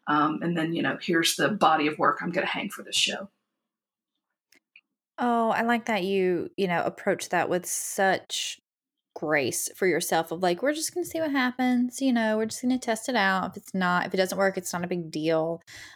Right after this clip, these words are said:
Speaker 2: Um, 'cause I know some people do really subscribe to that, like, "Push through, show up every day, you know, and it'll happen." And I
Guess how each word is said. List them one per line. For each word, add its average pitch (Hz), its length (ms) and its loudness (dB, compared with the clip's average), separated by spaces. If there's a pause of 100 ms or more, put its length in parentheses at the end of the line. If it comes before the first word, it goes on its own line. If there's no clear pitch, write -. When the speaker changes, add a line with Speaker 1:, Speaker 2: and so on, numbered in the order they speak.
(100)
Speaker 2:
Um, 175 440 0
'cause - 120 -6
I 254 80 4
know 240 140 6
some 226 200 0
people 214 260 -2
do 196 560 0
really 190 340 4
subscribe 170 520 -4
to 165 60 0
that, - 180 -2
like, - 220 -4
"Push 269 240 0
through, 240 260 4
show 262 160 0
up 254 100 0
every 240 200 0
day, 214 540 2 (340)
you 220 100 0
know, 202 160 -2
and 208 100 -2
it'll 254 160 2
happen." 196 760 -4 (440)
And 214 180 2
I 208 360 0